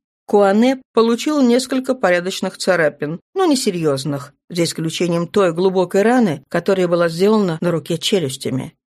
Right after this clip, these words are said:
Предшествуемые Скукумом, который с громким лаем бежал вперёд,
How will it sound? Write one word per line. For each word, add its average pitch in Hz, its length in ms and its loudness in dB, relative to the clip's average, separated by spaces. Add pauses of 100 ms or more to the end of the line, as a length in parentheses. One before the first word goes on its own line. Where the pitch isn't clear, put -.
(360)
Предшествуемые 180 1120 2
Скукумом, 151 720 -2
который 175 340 0
с 170 80 -6
громким 214 560 2
лаем 208 400 2
бежал 185 360 0
вперёд, 294 480 -4